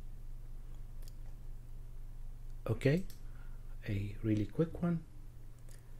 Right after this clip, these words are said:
Let's take a snapshot. Go to the other one. Enable Sigmoid.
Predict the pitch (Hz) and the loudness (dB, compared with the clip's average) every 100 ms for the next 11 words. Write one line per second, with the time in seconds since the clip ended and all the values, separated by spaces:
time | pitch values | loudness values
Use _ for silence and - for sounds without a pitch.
0 | - - 95 - - 101 98 - 147 151 | -8 -6 -6 -4 -2 -2 -2 0 2 2
1 | - 135 135 - - - - - - - | 2 2 2 0 -4 0 0 0 0 0
2 | - - - - - - - - 101 101 | -2 -2 -2 -2 -2 -2 -4 0 0 0
3 | 92 95 113 147 143 139 135 135 - - | 0 2 4 6 6 6 4 2 0 -2
4 | - - - - - - - - - - | -4 -4 -4 -4 -4 -4 -4 -4 -2 -2
5 | - - - - - - - - - - | -2 -2 -4 -4 -4 -4 -4 -2 -2 -4
6 | - - - - - - 110 104 104 92 | -4 -6 -6 -6 -6 0 4 6 6 6
7 | 95 - 143 139 135 135 | 4 6 8 10 10 8